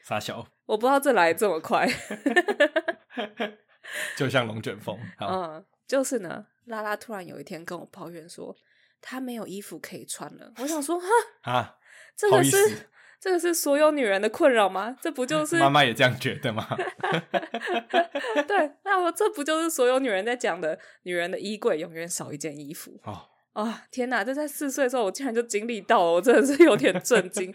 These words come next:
Speaker 2: <laughs> 我以为要再晚个十年，你知道吗？
Speaker 1: 哎，哎，十四岁的时候合理很多。
Speaker 2: <laughs>
Speaker 1: 哎。
Speaker 2: 对，要讲到说他也有一点同侪压力，比如说他会觉得有同学称赞他的可爱衣服，他才要穿。所以他有时候呢，在衣柜里面，他把可爱衣服穿完都丢在那个脏衣篮嘛，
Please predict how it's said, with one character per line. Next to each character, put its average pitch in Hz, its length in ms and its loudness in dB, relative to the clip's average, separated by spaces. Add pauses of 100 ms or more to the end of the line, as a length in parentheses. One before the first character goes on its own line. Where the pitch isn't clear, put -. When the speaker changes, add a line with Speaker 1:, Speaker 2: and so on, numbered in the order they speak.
(100)
Speaker 2:
<laughs> - 220 -6
我 262 80 4
以 277 80 4
为 214 160 6
要 240 180 8
再 226 240 4
晚 156 140 2
个 156 100 -2
十 165 240 -4
年， 156 260 -10
你 - 40 -16
知 - 100 -8
道 156 160 0
吗？ 190 180 -4 (120)
Speaker 1:
哎， - 100 -4
哎， 277 60 2
十 - 100 -4
四 170 160 2
岁 156 160 4
的 139 80 6
时 127 80 2
候 139 80 4
合 123 120 2
理 117 140 0
很 110 140 -2
多。 107 100 -10 (180)
Speaker 2:
<laughs> 302 180 -12
Speaker 1:
哎。 214 60 -4
Speaker 2:
对， 180 320 -2
要 277 180 -2
讲 - 260 -8
到 196 180 -2
说 196 120 -6
他 208 160 -4
也 196 120 -2
有 202 120 0
一 180 40 -6
点 175 160 -8
同 - 200 -14
侪 - 220 -12
压 139 200 -6
力， 147 260 -16 (220)
比 185 80 -4
如 175 160 -4
说 185 160 -6
他 190 140 -8
会 208 120 -2
觉 165 200 -10
得 110 320 -10
有 160 240 -6
同 151 280 -18
学 170 200 -6
称 170 200 -8
赞 185 220 -6
他 - 160 -12
的 180 80 -6
可 - 240 -14
爱 180 160 -4
衣 170 180 -12
服， - 200 -18
他 214 120 -10
才 180 160 -14
要 139 140 -14
穿。 - 240 -12 (580)
所 - 140 -4
以 330 40 0
他 330 100 0
有 202 160 0
时 147 140 -10
候 220 160 -4
呢， 185 180 -10
在 226 220 -6
衣 208 180 -8
柜 240 180 -4
里 - 140 -12
面， 170 220 -16
他 220 120 -12
把 196 140 -2
可 - 180 -10
爱 202 120 -6
衣 226 80 -4
服 175 120 -8
穿 196 240 -10
完 175 160 -6
都 170 120 -6
丢 190 200 -4
在 185 140 -2
那 185 140 -8
个 147 260 -10
脏 170 260 -8
衣 175 120 -10
篮 143 180 -4
嘛， - 240 -10